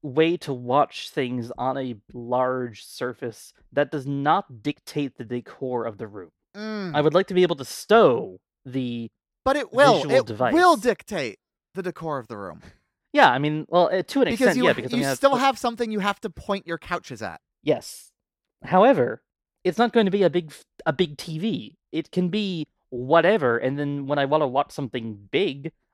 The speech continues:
Speaker 1: I just put the screen up. That's my
Speaker 2: Hmm.
Speaker 1: plan. I don't know if it's gonna happen or not. I don't know if I'm gonna go through with it.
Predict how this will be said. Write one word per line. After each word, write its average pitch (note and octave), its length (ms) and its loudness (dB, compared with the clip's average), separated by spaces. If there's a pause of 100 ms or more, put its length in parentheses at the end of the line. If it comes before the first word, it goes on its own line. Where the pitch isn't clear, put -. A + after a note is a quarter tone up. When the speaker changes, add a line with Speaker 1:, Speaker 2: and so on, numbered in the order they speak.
(120)
Speaker 1:
I D#3+ 100 -2
just F3+ 200 -16
put G#3 140 -10
the G#3 80 -10
screen C#4 300 -4
up. - 160 -10 (360)
That's E3 200 0
my E3+ 160 -2
Speaker 2:
Hmm. C3 60 -10
Speaker 1:
plan. A#2+ 220 -6
I C#3 100 0
don't G3 120 0
know G#3+ 80 0
if G3+ 80 -2
it's G3+ 120 -8
gonna F#3 140 -4
happen G#3+ 300 -4
or A3+ 80 -6
not. A#3+ 260 -2 (340)
I A#2 100 0
don't C#3+ 120 -2
know D#3 60 2
if D3 80 -6
I'm D3+ 100 -10
gonna C#3+ 160 -6
go A#2 120 -2
through F3+ 240 -8
with F#3 100 -6
it. F3+ 180 -4